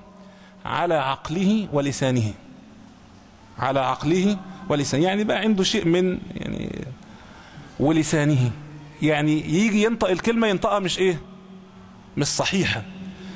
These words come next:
ولذلك لما قال النس-، النبي صلى الله عليه وسلم قال له: "قل لا خلابة"، لما كان بيروح كان يقولها إيه؟ "لا خيابة". هو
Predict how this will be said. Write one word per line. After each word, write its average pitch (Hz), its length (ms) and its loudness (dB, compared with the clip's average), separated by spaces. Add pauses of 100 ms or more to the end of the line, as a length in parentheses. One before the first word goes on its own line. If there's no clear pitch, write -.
(120)
ولذلك 151 460 2
لما 147 200 2
قال 214 220 0
النس-، 214 300 -2
النبي 156 260 0
صلى - 120 -4
الله - 20 2
عليه 196 80 2
وسلم 175 40 0
قال 202 280 2
له: 180 280 2 (720)
"قل 233 300 2
لا 226 140 4
خلابة"، 190 580 2 (340)
لما 165 220 2
كان 240 200 0
بيروح 220 300 0
كان 202 160 0
يقولها 208 260 4
إيه؟ 196 200 0 (880)
"لا 226 460 4 (920)
خيابة". 156 560 2 (1600)
هو 170 460 4